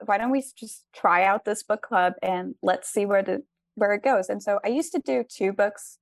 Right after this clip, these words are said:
a month for the book club. Now I just have, like, a list that I put up at the start of the year, and we kind of, like, have a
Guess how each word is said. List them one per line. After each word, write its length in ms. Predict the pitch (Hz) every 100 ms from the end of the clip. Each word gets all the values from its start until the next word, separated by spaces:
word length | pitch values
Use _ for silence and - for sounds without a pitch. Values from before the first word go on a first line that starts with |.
| -
a 40 |
month 280 | 190 170 - _
for 100 | 185
the 80 | 180
book 180 | 180 165
club. 160 | 180 180
Now 140 | 185
I 80 | 185
just 320 | 185 185 - _ _ _
have, 180 | - 202
like, 160 | 196 196
a 200 | 196 - -
list 380 | 190 180 - -
that 140 | 175
I 60 | 170
put 160 | -
up 120 | 170 -
at 80 |
the 60 | -
start 220 | - 170
of 40 | 175
the 80 | 170
year, 180 | 175 185
and 100 | -
we 80 | 185
kind 220 | - -
of, 100 | 180 _
like, 160 | 180 175
have 200 | - 170
a 180 | 175